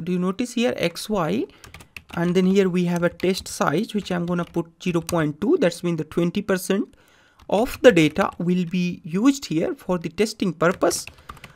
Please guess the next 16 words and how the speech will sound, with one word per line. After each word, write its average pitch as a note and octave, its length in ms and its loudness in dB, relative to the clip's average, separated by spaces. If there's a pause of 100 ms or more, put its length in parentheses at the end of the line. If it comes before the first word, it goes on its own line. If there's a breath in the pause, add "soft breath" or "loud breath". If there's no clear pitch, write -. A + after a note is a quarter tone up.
(160 loud breath)
Thereafter, G#3 580 4
random F3+ 400 4
state, A3 360 0
I'm F3 180 0
gonna F3 180 0
put E3+ 220 -4
here D3+ 320 0
zero G3+ 400 0
so E3+ 220 -6
that D#3+ 240 0 (280)
we E3 180 -4
can E3 200 -2
reevaluate D#3+ 840 0
this D#3 180 0
same E3+ 420 0
output - 500 -2